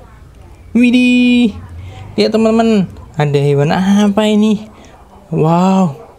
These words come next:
ini bentuknya seperti ini. Ini biasanya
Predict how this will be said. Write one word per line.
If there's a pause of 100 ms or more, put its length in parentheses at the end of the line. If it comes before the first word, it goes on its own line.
(480)
ini
bentuknya
seperti
ini.
Ini
biasanya